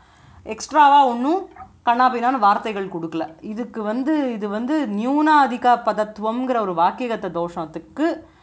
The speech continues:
ஆ, குணமா இருக்குங்கிறார். அங்க வந்து பதம் வந்து நியூனமா இருக்குமா? நியூனாதிக பதத்துவம் வாக்கியகதம். See, நியூனாதிக பதத்துவத்துக்கு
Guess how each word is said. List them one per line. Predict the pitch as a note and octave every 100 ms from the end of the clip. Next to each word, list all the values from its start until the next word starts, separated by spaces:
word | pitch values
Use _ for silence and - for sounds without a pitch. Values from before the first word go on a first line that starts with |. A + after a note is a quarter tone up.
| _ _ -
ஆ, | A3+ G#3 F#3+ F3+ E3 D#3+ D#3 D#3+
குணமா | G#3 A3 G#3+ F#3+
இருக்குங்கிறார். | E3+ F3 D#3+ D3+ - -
அங்க | G3 G#3+
வந்து | A3 B3
பதம் | C4 G#3+ A#3+ C4
வந்து | A#3+ B3
நியூனமா | A#3 A3+ B3 A#3+
இருக்குமா? | G3+ F3 E3 A3+ A3+ - - - _ _ _ _ -
நியூனாதிக | G#3+ B3 A#3+ G#3+ G3+
பதத்துவம் | F3+ E3+ F3 F3 D#3
வாக்கியகதம். | D3+ F3 G#3+ E3+ D#3 C#3+ _ _ - - - - - -
See, |
நியூனாதிக | D4+ A#3+ G#3 C#4 E4 D#4+ C#4 C4+ C4
பதத்துவத்துக்கு | B3+ B3+ B3+ B3 B3 B3+ D4+ G4